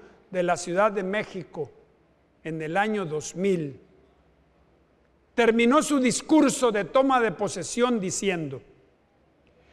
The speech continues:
"Lucharemos apasionadamente hasta convertir en realidad nuestra divisa, 'México,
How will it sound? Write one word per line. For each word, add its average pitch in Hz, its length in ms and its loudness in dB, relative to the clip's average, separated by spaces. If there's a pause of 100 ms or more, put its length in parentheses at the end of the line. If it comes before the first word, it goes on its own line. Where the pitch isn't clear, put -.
(240)
"Lucharemos 277 960 4
apasionadamente 294 1400 4 (880)
hasta 233 400 2
convertir 269 1080 4
en 277 220 4
realidad 240 920 4 (260)
nuestra 254 600 4
divisa, 254 640 4 (720)
'México, 185 920 4